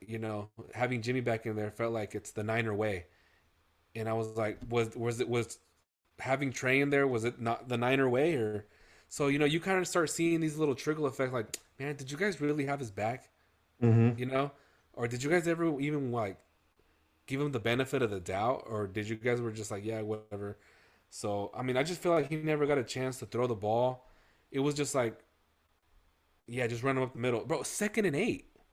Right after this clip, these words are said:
Speaker 2: Yeah, exactly. That's the, like, most frustrating
Speaker 1: Chris,
Speaker 2: part, is it's second and eight.
Speaker 1: second and eight. Second and eight in a, in a, in a gun run, bro.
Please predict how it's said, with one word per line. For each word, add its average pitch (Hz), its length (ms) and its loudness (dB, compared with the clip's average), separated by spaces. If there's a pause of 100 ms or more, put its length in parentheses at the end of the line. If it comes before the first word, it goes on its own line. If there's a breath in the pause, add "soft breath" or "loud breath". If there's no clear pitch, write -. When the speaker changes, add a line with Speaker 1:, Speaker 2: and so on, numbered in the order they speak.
(160)
Speaker 2:
Yeah, 135 160 10
exactly. 120 580 10
That's 120 260 8
the, 135 120 4 (160)
like, 107 240 4
most 117 240 8
frustrating 104 400 4
Speaker 1:
Chris, - 160 4
Speaker 2:
part, 87 100 2
is 87 60 -2
it's - 160 2
second 117 300 4
and 104 120 6
eight. 190 40 4
Speaker 1:
second 262 340 6
and 220 120 6
eight. 214 480 6 (920)
Second 208 440 4
and 196 80 6
eight 190 160 10
in 160 140 4
a, 143 160 4
in 139 140 2
a, 131 100 6
in 131 200 6
a 123 60 0
gun 143 260 6
run, 110 180 2
bro. 107 240 0